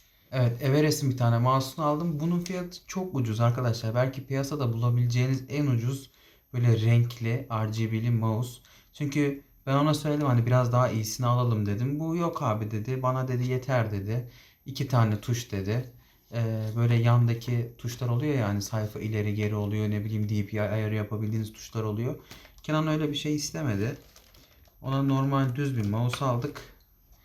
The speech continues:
Şu an taktım. Şöyle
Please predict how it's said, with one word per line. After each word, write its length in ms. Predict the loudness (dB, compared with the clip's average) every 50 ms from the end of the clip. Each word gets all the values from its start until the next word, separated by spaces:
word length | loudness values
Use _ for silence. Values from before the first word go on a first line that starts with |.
| _ -20 _ _ _ _ _ -12 -6
Şu 80 | -4
an 200 | -2 -2 -2 0
taktım. 540 | 0 0 -2 -2 -4 -6 -6 -4 -4 -6 -6 -10 -16 _ _ _ _ _ _ _ _ _ _ -20 -20 _ _ _ _ -20 -20 _ _ _ _ _ _ _ _ _ _ _ _ _ _ _ _ _ _ _ _ _ _ _ _
Şöyle 760 | _ -18 -16 -10 -6 -4 -2 0 0 0 0 0 -2 -2 -6